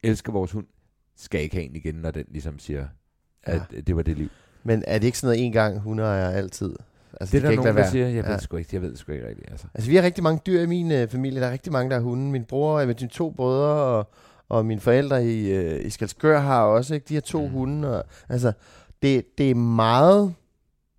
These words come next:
Speaker 2: det er meget, mm,
Speaker 1: Hvad siger du nu, Jasper?
Speaker 2: det er meget ulækkert, synes jeg.
Speaker 1: Ulækkert?
Speaker 2: Ja.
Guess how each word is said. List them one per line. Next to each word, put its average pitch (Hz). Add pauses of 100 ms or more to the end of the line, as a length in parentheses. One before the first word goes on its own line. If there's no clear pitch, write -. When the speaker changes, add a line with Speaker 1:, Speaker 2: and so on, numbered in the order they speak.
(760)
Speaker 2:
det 120
er 104
meget, 131 (480)
mm, 127 (280)
Speaker 1:
Hvad 92
siger 101
du 95
nu, 92
Jasper? 87 (400)
Speaker 2:
det 110
er 104
meget 139
ulækkert, 107 (260)
synes 95
jeg. 87 (100)
Speaker 1:
Ulækkert? 147
Speaker 2:
Ja. -